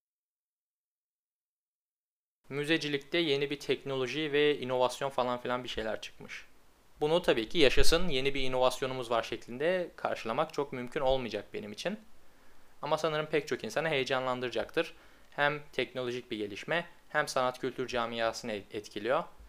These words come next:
Yani heyecanla LinkedIn'de falan paylaşılabilir. Bu süper inovasyon. Bu arada yeterince inovasyon dedim sanırım, değil mi? Eksik kalmasın.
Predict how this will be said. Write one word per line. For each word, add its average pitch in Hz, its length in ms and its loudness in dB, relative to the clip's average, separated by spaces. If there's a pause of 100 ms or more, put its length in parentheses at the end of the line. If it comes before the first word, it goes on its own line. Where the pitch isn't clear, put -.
(260)
Yani 131 380 0
heyecanla 135 520 0
LinkedIn'de 135 480 -6
falan 143 300 -4
paylaşılabilir. 123 680 -2
Bu 110 60 -10
süper - 400 -8
inovasyon. 104 600 -4 (440)
Bu 123 100 0
arada 143 240 4
yeterince 156 500 0
inovasyon 143 540 0
dedim 147 200 -2
sanırım, 110 300 -4
değil 156 80 -4
mi? 143 80 -6
Eksik - 280 -10
kalmasın. 127 520 -6